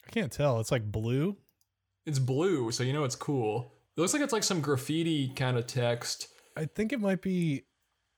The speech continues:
Speaker 1: Hold on, I can't really see it. I cannot tell what it, the fuck it is, but
Speaker 2: I don't know. It looks cool anyway.
Speaker 1: Yeah.
Speaker 2: Shout out. Um, he says, "One star, service was horrible. Drake,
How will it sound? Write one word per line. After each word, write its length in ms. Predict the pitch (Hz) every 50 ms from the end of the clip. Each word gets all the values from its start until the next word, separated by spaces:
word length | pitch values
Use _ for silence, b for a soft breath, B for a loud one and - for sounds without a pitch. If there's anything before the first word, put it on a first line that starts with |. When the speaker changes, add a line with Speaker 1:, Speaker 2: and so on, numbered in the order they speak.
| -
Speaker 1:
Hold 200 | - 143 156 147
on, 260 | 127 110 104 104 107 110
I 100 | 120 135
can't 220 | - - 190 139 131
really 260 | 135 127 123 113 104
see 280 | - - - 123 113 107
it. 140 | 107 110 123
I 80 | 139 139
cannot 400 | - 196 185 170 156 147 131 123
tell 200 | - 143 131 123
what 120 | 113 110
it, 200 | 104 104 110 - -
the 60 | 117
fuck 280 | - 131 113 98 -
it 80 | 113 107
is, 340 | 107 107 107 110 113 - -
but 360 | - 120 117 113 110 107 - -
Speaker 2:
I 60 | 139 139
don't 140 | 135 127 127
know. 140 | 127 123
It 80 | 131 151
looks 180 | 170 165 - -
cool 300 | - - 143 135 123 117
anyway. 360 | 113 113 113 117 117 117 123 131 135 - 147
Speaker 1:
Yeah. 260 | 131 117 110 107 107 95 -
Speaker 2:
Shout 240 | - 135 131 123
out. 300 | 123 120 120 120 123 123 - -
Um, 400 | 151 135 131 131 131 127 127 123 127 B B B B B B
he 80 | - 147
says, 300 | 143 165 156 139 123 165
"One 220 | 156 139 151 151
star, 240 | 139 - 151 135 120
service 480 | - - - 156 165 170 185 175 - -
was 140 | 151 127
horrible. 680 | - - - 131 131 123 110 95 - - - - - b b b b b b b b b b - 139
Drake, 640 | 127 123 131 135 151 156 147 123 120 120 - -